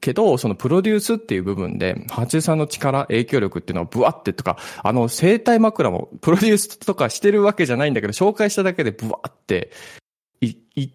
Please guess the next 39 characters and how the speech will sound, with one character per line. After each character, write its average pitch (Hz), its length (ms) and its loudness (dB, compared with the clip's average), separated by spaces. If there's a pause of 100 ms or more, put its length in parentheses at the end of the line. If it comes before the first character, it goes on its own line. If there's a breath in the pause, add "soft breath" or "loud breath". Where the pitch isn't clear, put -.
気 - 140 -4
に 95 160 -2
二 92 200 -2
万 107 200 0
個 113 140 -6
と 98 100 -6
か 82 100 -4
売 85 80 -4
れ 85 140 -4
て。 - 320 -6 (400)
だ 117 80 -2
か 104 80 0
ら 95 100 0
そ 147 220 -2
の 220 400 0 (320)
目 123 140 4
利 139 240 -2
き 175 180 -2
力 98 280 0
と 92 120 -6
か - 100 -4
も 87 140 -4
そ 104 220 0
う - 20 -8
だ 87 140 -4
し、 - 140 -6
多 110 140 -4
分 87 80 -4
紹 110 280 0
介 107 180 0
の 101 80 0
仕 - 100 -8
方 98 260 -2
と - 140 -6
か、 - 200 -4
あ、 147 120 0
こ - 240 0
れ 214 140 4
は 220 340 2